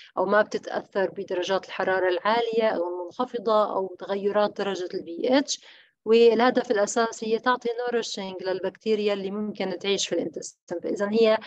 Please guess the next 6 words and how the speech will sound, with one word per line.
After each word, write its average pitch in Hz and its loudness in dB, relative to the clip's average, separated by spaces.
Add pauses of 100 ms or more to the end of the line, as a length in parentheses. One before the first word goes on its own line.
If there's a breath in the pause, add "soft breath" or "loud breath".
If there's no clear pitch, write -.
(380 loud breath)
source 233 4
للغذاء 202 0
للبكتيريا 196 0
اللي 202 0
بتكون 196 -8
موجودة 190 0